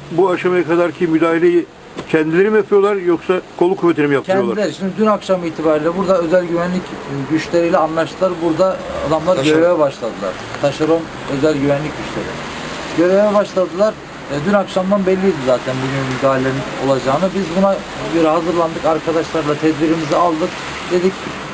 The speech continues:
Speaker 2: e, "Bu pankartı buradan söktürmeyeceğiz," dedik. Bu pankarttan rahatsız olduklarını söylediler. "Bu pankart asmak ayıp,"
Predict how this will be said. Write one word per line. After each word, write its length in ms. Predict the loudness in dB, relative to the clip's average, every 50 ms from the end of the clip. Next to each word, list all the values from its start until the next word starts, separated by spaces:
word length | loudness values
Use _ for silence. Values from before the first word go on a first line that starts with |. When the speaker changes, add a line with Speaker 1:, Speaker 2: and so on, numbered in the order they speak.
| -12 -12 -10 -6 -2 0
Speaker 2:
e, 180 | 2 2 2 2 0
"Bu 40 | -2 2 2
pankartı 400 | 0 0 0 0 -2 -2 -2 -4 -4 -2
buradan 200 | 2 2 2 2 0
söktürmeyeceğiz," 640 | -2 -2 -2 0 0 0 0 0 0 0 -2 -2 -2
dedik. 280 | -4 -6 -6 -8 -10 -10 -12 -12 -14 -14 -14 -12 -12 -12 -8 -4
Bu 60 | -4 0
pankarttan 600 | 2 2 2 2 2 0 -2 0 0 0 0 2
rahatsız 380 | 2 2 2 2 0 -4 -6 -4
olduklarını 500 | -4 -4 -4 -4 -4 0 0 0 0 -4 -6 -4
söylediler. 360 | -2 -2 -2 -2 -2 -4 -4 -4 -4
"Bu 160 | -4 0 0
pankart 340 | 0 0 0 0 0 0 0 -2 -6 -10 -10 -8 -8 -8 -4 0 0 0 0 -2 -6 -6 -4 0 2 0
asmak 280 | 0 0 0 0 0 0 2 2
ayıp," 200 | 4 4 2